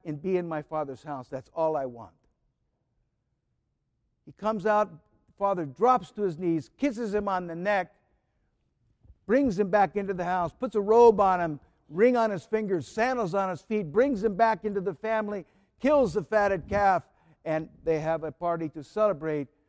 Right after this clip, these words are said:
the one that was lost and now is found. Little bit of faith. The just, the publican and the Pharisee. The publican sat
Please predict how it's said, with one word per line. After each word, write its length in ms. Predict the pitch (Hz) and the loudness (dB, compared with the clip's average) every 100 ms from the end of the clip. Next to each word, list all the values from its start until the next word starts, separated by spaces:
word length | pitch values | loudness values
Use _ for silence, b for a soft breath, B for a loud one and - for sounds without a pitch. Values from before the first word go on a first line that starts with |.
| _ - | _ -12
the 40 | |
one 300 | 139 165 165 | -6 -2 -2
that 100 | 143 | -2
was 200 | - 135 | -8 -8
lost 420 | 147 147 139 131 139 | -2 0 0 -2 -10
and 100 | 131 | -10
now 220 | 131 120 | -10 -10
is 120 | 110 _ | -14 _
found. 220 | 120 107 _ _ _ _ _ _ _ _ _ _ - | -16 -16 _ _ _ _ _ _ _ _ _ _ -4
Little 420 | 196 285 285 285 | 0 2 6 4
bit 220 | 254 269 | 8 8
of 200 | 277 196 | 8 6
faith. 400 | 269 277 262 202 - - _ _ _ _ _ _ - - _ _ _ _ _ _ _ _ _ _ _ _ _ _ _ _ _ _ _ _ _ _ _ _ _ | 8 10 10 6 -6 -18 _ _ _ _ _ _ -20 -20 _ _ _ _ _ _ _ _ _ _ _ _ _ _ _ _ _ _ _ _ _ _ _ _ _
The 80 | 127 | -12
just, 280 | 170 175 - _ - | -4 -4 -6 _ -12
the 140 | 139 | -10
publican 800 | - 185 190 180 - 180 180 180 _ _ _ _ _ _ - | -8 -6 -4 -6 -10 -12 -12 -20 _ _ _ _ _ _ -18
and 100 | 147 | -16
the 80 | 135 | -10
Pharisee. 540 | 156 117 - _ 82 _ _ _ _ _ _ _ _ _ _ _ _ _ _ _ _ _ _ _ _ | -8 -8 -10 _ _ _ _ _ _ _ _ _ _ _ _ _ _ _ _ _ _ _ _ _ _
The 60 | _ | _
publican 600 | 170 220 160 143 131 131 | -8 -6 -8 -10 -12 -14
sat 320 | - 151 151 | -8 -6 -6